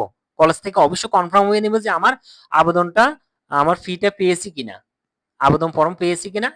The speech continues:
সেটা আমি অবশ্য কলেজ থেকে নিশ্চয়ন করে নেব। এই নিশ্চয়ন কর-, করার পরে আমার আবেদন প্রক্রিয়াটা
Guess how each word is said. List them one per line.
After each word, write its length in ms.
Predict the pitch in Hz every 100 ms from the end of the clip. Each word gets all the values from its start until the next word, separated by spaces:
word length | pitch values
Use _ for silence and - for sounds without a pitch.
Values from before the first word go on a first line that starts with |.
| -
সেটা 220 | - 185
আমি 120 | 170 190
অবশ্য 320 | 175 190 240
কলেজ 240 | 185 185 -
থেকে 160 | 220 226
নিশ্চয়ন 320 | 190 180 147
করে 180 | 135 120
নেব। 160 | 107 101 _ - _ -
এই 100 | 220
নিশ্চয়ন 420 | 220 220 220 208
কর-, 240 | 214 220 -
করার 220 | 185 233
পরে 240 | 233 220 175
আমার 240 | 139 165
আবেদন 340 | 180 156 160 156
প্রক্রিয়াটা 500 | 156 147 160 175